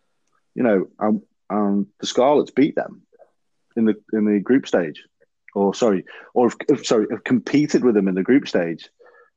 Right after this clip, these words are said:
Twenty-three, twenty-three million budget compared to eight million. It's just, you know, listen, it was, it was really, really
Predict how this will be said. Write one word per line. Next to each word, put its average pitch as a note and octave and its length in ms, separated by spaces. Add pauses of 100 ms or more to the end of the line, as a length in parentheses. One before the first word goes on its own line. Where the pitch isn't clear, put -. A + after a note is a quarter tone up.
(160)
Twenty-three, D#3 500
twenty-three D3+ 460
million B2+ 320
budget B2+ 400
compared G#2+ 440
to - 120
eight A2+ 180
million. D2+ 220 (360)
It's - 300
just, - 300 (840)
you G2+ 80
know, F2+ 220
listen, A2 300
it F2 60
was, A2 200 (140)
it A#2 60
was G#2 180
really, A#2+ 560
really G2 500